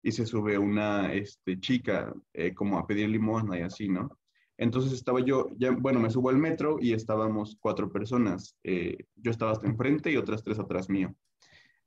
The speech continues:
Entonces, eh, llega la, este, chica como a pedir limosna y como que a cada persona que estábamos parados se veía como el país de donde venías, ¿no?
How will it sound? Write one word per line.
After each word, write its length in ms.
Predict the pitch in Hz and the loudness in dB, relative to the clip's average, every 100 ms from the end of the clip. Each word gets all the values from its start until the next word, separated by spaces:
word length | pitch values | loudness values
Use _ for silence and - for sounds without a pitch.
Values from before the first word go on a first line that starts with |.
| _ | _
Entonces, 720 | 139 147 165 165 160 156 - - | 2 4 4 4 4 0 -2 0
eh, 320 | 117 113 - | 2 2 0
llega 280 | 120 131 127 | 0 2 4
la, 180 | 127 120 - | 2 2 2
este, 680 | 117 113 - 110 110 101 101 | 2 2 -2 -2 0 0 -2
chica 380 | - 139 135 113 | 0 0 2 0
como 220 | 110 98 | 0 0
a 100 | 80 | -2
pedir 240 | 92 104 113 | -2 0 2
limosna 560 | 123 139 123 113 117 - _ _ _ _ _ _ _ _ _ _ _ _ _ - | 4 4 2 -2 -4 -10 _ _ _ _ _ _ _ _ _ _ _ _ _ -2
y 100 | 120 | 0
como 300 | 127 127 123 | 4 4 4
que 180 | 123 - | 2 2
a 160 | 117 | 0
cada 280 | 131 131 135 | 0 2 2
persona 340 | 139 139 139 | 0 2 2
que 80 | 139 | 2
estábamos 380 | - 117 120 117 | 0 2 4 4
parados 380 | 120 120 123 123 | 2 2 2 2
se 80 | 107 | 0
veía 300 | 101 107 104 | 2 2 0
como 200 | 123 110 | 0 0
el 120 | 98 | 0
país 200 | - 101 | 0 2
de 80 | 104 | 2
donde 220 | 104 95 | 2 2
venías, 500 | 92 117 104 101 98 | 2 2 0 -2 0
¿no? 220 | 92 | 0